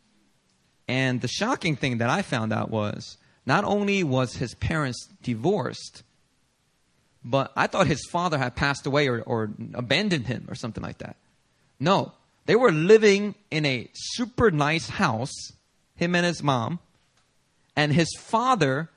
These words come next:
is like a corporate executive at G E or something like that, one of those big companies. And he was sending hundreds of thousands of dollars in child support every single year.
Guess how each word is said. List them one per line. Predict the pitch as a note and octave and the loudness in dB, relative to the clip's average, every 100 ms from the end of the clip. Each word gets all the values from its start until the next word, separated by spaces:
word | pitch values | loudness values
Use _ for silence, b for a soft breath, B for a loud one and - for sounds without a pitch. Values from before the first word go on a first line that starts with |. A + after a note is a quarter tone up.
| _ - | _ -4
is | D#3 C#3+ | -2 2
like | E3 | 0
a | C#3+ | 0
corporate | - G3+ A3 A3 G#3 G3+ - | 0 2 2 4 4 4 0
executive | C#3 G3+ G3 E3 C3 B2+ | 0 0 2 2 4 4
at | C3+ | 2
G | - D3+ C#3+ D#3 | 2 2 4 2
E | - - | 0 -6
or | |
something | - D3 B2+ | -4 -2 -2
like | G#2+ | -4
that, | - - | -4 -2
one | C3 | 0
of | |
those | B2+ A#2 | 0 0
big | C3 | -2
companies. | - C3+ A2+ - - - - _ _ _ _ _ _ _ | -2 -2 -2 -6 -12 -20 -20 _ _ _ _ _ _ _
And | - D3 | -2 2
he | D3+ A#3+ | 2 2
was | G3+ D#3+ - - | 0 0 -8 -8
sending | - A#3+ B3 A#3+ A#3+ A#3+ - _ _ _ | -2 -2 0 -2 -2 -4 -10 _ _ _
hundreds | - C#4+ C#4 A3 G3+ - | 0 4 4 4 2 0
of | - | -8
thousands | - - F#3 G3 F3+ F3+ - | -6 2 4 4 4 0 0
of | D#3 C#3 | -2 4
dollars | E3 D#3+ B2+ - - | 4 4 0 -6 -8
in | - | -8
child | C3+ E3 D3+ | 0 2 2
support | - - - - - _ _ _ _ - | 0 -6 -4 -6 -6 _ _ _ _ 2
every | D3+ C#3 | 2 2
single | C#3 A2+ | 0 0
year. | A2 G#2 - | 0 -2 -6